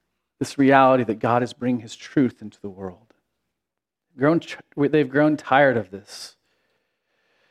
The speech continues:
Um, Paul told us in Ephesians chapter five that, this, I'm gonna quote this at some, at some length, uh, starting in verse eight, that we were at one time,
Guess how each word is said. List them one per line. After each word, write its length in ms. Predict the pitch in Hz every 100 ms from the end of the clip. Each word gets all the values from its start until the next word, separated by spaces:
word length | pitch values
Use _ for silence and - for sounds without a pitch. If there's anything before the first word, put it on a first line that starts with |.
| _
Um, 260 | 156 147 143
Paul 220 | 202 233
told 300 | 240 165 131
us 260 | 135 160 -
in 320 | 143 120 117
Ephesians 400 | 143 151 135 127
chapter 400 | - 143 127 117
five 400 | - 147 147 113
that, 200 | 127 - _ _ _ _ _ _ _ -
this, 140 | 135
I'm 100 | 143
gonna 140 | 131
quote 200 | - 139
this 160 | 123 -
at 340 | 104 123 - _
some, 220 | 160 131 -
at 160 | 131
some 200 | - 135
length, 360 | 117 110 - - _ _ _ _ _ -
uh, 120 | 123
starting 340 | 117 135 131 120
in 120 | 120
verse 320 | 120 117 - 117 - - -
eight, 240 | 135 123 - _ _ _ _ _ _ _ _ -
that 100 | 165
we 160 | 196 254
were 140 | 262
at 100 | 180
one 280 | 202 240 254
time, 580 | - 226 214 196 180